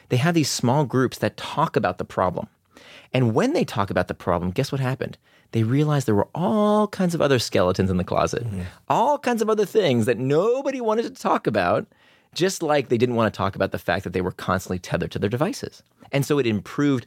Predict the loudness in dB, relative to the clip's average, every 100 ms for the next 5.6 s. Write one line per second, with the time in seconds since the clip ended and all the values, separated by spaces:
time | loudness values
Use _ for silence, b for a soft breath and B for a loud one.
0 | B B 0 2 4 4 2 2 0 0
1 | 2 2 0 -2 -2 -2 -4 -6 B B
2 | 2 2 0 -2 0 2 4 2 0 -4
3 | -4 -2 2 2 2 0 0 -2 -4 -12
4 | _ _ _ -2 -2 -2 0 -2 0 0
5 | 0 2 2 2 2 0